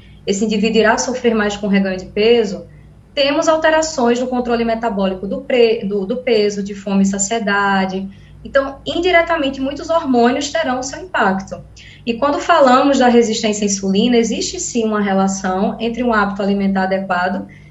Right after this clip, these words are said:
e esse controle. Acredito que a principal interferência seria nessa diminuição de uma melhor frequência na distribuição das refeições. As pessoas que decidem fazer uma, uma alimentação mais restritiva,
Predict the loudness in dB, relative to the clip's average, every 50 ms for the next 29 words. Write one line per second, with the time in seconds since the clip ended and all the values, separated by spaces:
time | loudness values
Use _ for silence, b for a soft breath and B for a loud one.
0 | B B 0 0 2 2 0 -4 -6 -6 -6 -4 -2 -2 -2 0 -2 -4 -6 -10
1 | -16 -20 B B B B B B B -4 -4 0 0 0 0 0 -4 -4 -4 -4
2 | -4 -4 -4 -6 -6 -6 -6 -2 0 0 0 2 0 -2 0 0 0 0 0 0
3 | -2 -4 -4 -4 -2 0 0 0 2 2 2 0 0 0 -2 -2 -2 -2 -2 -2
4 | -2 -4 -2 -4 -4 -4 -4 -6 -4 -6 -6 -4 -2 -2 0 0 0 -2 -2 -4
5 | -8 B B B B B B B -18 -10 -8 -2 -2 0 0 0 -2 -6 -6 -4
6 | -2 0 0 0 0 -2 -2 -2 -2 -2 -2 -2 -6 -6 -4 -4 -4 -6 -6 -6
7 | -6 -6 -6 -6 -6 -6 -6 -4 -4 -4 -2 -2 -2 0 0 0 0 0 -2 -2
8 | -2 -6 -8 -8 -10 -10 -10 -10 -12 -14 -16 -18 B B B B B B B -4
9 | -4 2 4 4 4 4 4 2 2 0 2 4 4 6 6 4 2 2 2 2
10 | 4 4 2 2 0 0 0 0 0 2 2 4 4 4 4 2 0 -2 -2 -2
11 | -2 -2 -4 -4 -4 -6 -6 -4 -4 -2 -2 0 0 0 0 -2 -2 -4 -6 -8
12 | -8 -8 -6 -4 -4 -2 0 0 -2 -2 -4 B